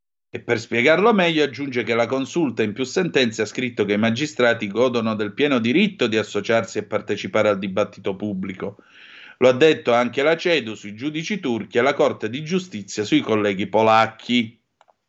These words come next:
Se già il paragone con la Polonia è abbastanza tirato, dal momento che la sentenza citata riguarda misure di vero e proprio controllo dei giudici da parte del governo, <clears throat>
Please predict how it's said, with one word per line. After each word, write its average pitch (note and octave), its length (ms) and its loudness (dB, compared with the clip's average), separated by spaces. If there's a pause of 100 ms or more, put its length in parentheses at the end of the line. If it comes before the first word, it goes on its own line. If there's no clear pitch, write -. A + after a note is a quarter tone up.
(1040)
Se C3 160 -2
già E3 220 4
il G3+ 160 2
paragone D#3 480 -2
con C3+ 160 -8
la B2+ 120 -6
Polonia C3 380 -6
è - 20 -6
abbastanza A2+ 560 -8
tirato, F#2+ 720 -8
dal G#2 360 0
momento A2 440 -2
che G2+ 100 0
la G2+ 100 4
sentenza G#2 500 -2
citata G2 460 0
riguarda G2 460 0
misure G2+ 420 0
di F#2+ 100 -4
vero B2 240 4
e G#2 60 4
proprio G#2+ 320 -2
controllo G#2 500 0
dei G2 200 -4
giudici G2+ 400 -6
da G2 160 2
parte G#2+ 340 0
del A2+ 180 4
governo, G3 720 4 (240)
<clears throat> D#3+ 80 -14